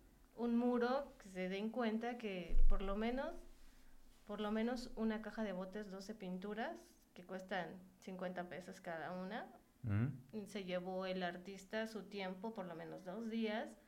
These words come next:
Speaker 1: sus viáticos. Entonces, que le den un poquito de valor a eso,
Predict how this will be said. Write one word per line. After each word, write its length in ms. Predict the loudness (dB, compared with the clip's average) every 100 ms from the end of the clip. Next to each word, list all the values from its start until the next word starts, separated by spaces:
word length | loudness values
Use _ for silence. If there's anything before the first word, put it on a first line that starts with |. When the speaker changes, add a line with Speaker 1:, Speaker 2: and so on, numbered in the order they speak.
| -20 -20 -18
Speaker 1:
sus 240 | -12 -10
viáticos. 560 | -4 -4 -4 -4 -4 -4 -10 -20 -20 -20 -20 -20 -4
Entonces, 360 | -2 0 -2 -2
que 100 | 0
le 120 | 2
den 180 | 2 0
un 100 | 0
poquito 500 | -4 -4 0 0 0
de 200 | -2 0
valor 440 | 0 0 -2 -2
a 120 | -2
eso, 360 | -4 -6 -12